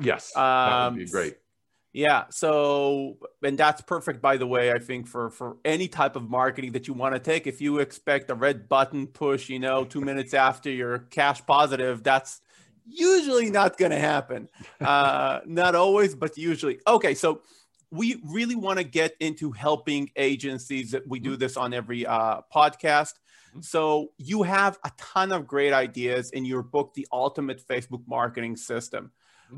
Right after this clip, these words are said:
Speaker 2: What I want you to do f-, right now for us and for, for the listeners, which are usually, uh, digital marketing experts, try to zero in on how you would describe the best funnel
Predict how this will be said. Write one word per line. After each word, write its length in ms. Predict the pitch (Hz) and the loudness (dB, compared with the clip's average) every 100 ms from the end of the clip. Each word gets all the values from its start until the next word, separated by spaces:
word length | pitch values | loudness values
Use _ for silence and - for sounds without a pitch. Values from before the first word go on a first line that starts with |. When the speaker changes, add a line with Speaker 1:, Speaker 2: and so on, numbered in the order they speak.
| - | -14
Speaker 2:
What 600 | 143 131 147 151 147 - - | -8 0 4 6 4 -2 -2
I 140 | 156 | 0
want 400 | 160 156 196 233 | 0 -2 -2 -4
you 80 | 233 | -8
to 100 | - | -16
do 260 | 135 151 175 | -10 -8 -8
f-, 140 | - _ 135 120 | -12 _ -12 -10
right 320 | 131 147 151 | -2 0 0
now 140 | 151 139 | 0 -4
for 240 | - 131 | -2 0
us 200 | 113 117 | 0 0
and 140 | 123 120 | -6 -8
for, 260 | 143 135 | -6 -6
for 200 | - 135 | -6 -6
the 100 | 127 | -4
listeners, 460 | 127 147 - 143 131 | -4 -4 -6 -8 -8
which 180 | 135 143 | -10 -6
are 80 | |
usually, 640 | 135 131 165 156 180 170 147 | -6 -6 -8 -2 0 0 2
uh, 220 | 131 123 | 4 2
digital 260 | 123 143 139 | 0 -6 -4
marketing 460 | 123 123 127 120 | -2 -2 -4 -4
experts, 640 | 117 107 - 110 107 - - _ | -4 -4 -6 -6 -4 -8 -20 _
try 200 | - 247 | 2 4
to 160 | 220 | 4
zero 540 | 131 107 139 247 214 147 | 2 -2 -2 2 2 2
in 320 | 135 131 127 _ | 0 -2 -6 _
on 240 | 135 139 123 | 2 2 -2
how 320 | - - 233 | -4 2 2
you 240 | 240 143 190 | 2 -4 -4
would 180 | 185 151 | -4 0
describe 880 | 139 - - 135 127 120 117 123 - - 120 - | -2 -2 -6 2 4 4 2 -4 -14 -20 -10 -2
the 80 | |
best 560 | 160 120 170 208 208 - _ _ - _ | -2 0 2 2 0 -12 _ _ -20 _
funnel 460 | - 175 131 107 | 2 2 2 -4